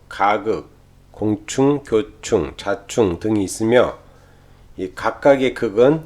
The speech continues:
극하는 힘의 차이가 있듯이, 살에도 여러 종류가 있고 힘의 차이가 있습니다. 또 이러한 극작용 외에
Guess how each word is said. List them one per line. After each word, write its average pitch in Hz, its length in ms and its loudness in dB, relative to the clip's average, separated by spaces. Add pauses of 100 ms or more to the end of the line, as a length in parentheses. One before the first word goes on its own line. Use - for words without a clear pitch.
(100)
극하는 123 600 2
힘의 156 360 2
차이가 139 360 2
있듯이, 98 640 -2 (560)
살에도 139 680 2
여러 117 260 2
종류가 113 460 2
있고 131 640 0 (220)
힘의 147 360 4
차이가 135 380 0
있습니다. 82 600 -4 (1160)
또 117 100 -8
이러한 120 580 4
극작용 117 680 0
외에 104 500 2